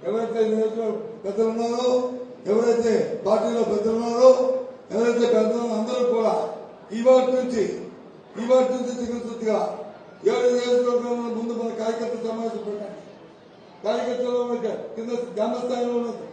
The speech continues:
సర్పంచ్ దగ్గర నుంచి, గ్రామ పెద్ద దగ్గర నుంచి, ఆ నియోజకవర్గంలో నియోజకవర్గ స్థాయి సమావేశం పెట్టి, ఏదైతే ఇప్పుడు గణ-, గణబాబు గారు చెప్పారో, ఏదైతే చూపెట్టారో, అక్కడ కూడా ఏంటంటే టీవీ పెట్టి, ఏదైతే ఇచ్చిన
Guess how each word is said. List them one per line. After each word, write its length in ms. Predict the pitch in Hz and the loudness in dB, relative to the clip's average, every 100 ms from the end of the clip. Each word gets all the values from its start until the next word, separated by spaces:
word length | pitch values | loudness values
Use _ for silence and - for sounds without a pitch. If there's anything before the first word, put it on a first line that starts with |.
| - | -4
సర్పంచ్ 360 | 220 220 233 214 | -2 0 -2 2
దగ్గర 240 | 233 240 254 | 2 2 0
నుంచి, 280 | 247 247 190 - - - - - - - | -2 2 0 0 -8 -16 -20 -20 -12 -4
గ్రామ 180 | 233 240 226 | -2 0 -2
పెద్ద 160 | 226 233 | 0 0
దగ్గర 220 | 233 240 254 | 0 0 0
నుంచి, 240 | 247 240 202 - - - - - | 2 4 2 2 -6 -12 -14 -4
ఆ 80 | 214 220 | -2 2
నియోజకవర్గంలో 540 | 233 240 240 240 240 226 | 2 2 2 2 0 0
నియోజకవర్గ 420 | 226 233 240 226 | 2 2 2 2
స్థాయి 200 | 226 214 214 | 2 0 0
సమావేశం 380 | 220 240 233 214 | -2 -4 -4 -4
పెట్టి, 260 | 233 254 269 254 - - - - - - 165 | -4 -4 -4 -4 -6 -10 -16 -18 -20 -10 6
ఏదైతే 280 | 220 233 233 | 8 8 6
ఇప్పుడు 200 | 233 220 208 | 4 0 -2
గణ-, 300 | 214 226 220 | -2 -2 -2
గణబాబు 380 | 214 220 226 220 | -2 -2 0 2
గారు 200 | 220 202 - - - 214 | 4 4 2 -4 -2 0
చెప్పారో, 400 | 208 220 196 160 - - - - - - | 2 2 2 0 -2 -8 -12 -16 -18 0
ఏదైతే 400 | 208 247 247 233 | 4 6 6 4
చూపెట్టారో, 480 | 240 240 233 226 185 - - - - | 0 0 2 2 2 -2 -6 -10 -2
అక్కడ 240 | 208 254 254 | 2 4 6
కూడా 220 | 262 254 | 8 8
ఏంటంటే 240 | 254 240 240 233 | 6 4 0 -2
టీవీ 220 | 240 240 208 | -6 -2 0
పెట్టి, 260 | 208 202 175 - - - - - 196 | 0 0 -6 -10 -14 -18 -20 2 6
ఏదైతే 360 | 240 254 247 247 | 8 8 6 0
ఇచ్చిన 240 | 233 247 | -2 -2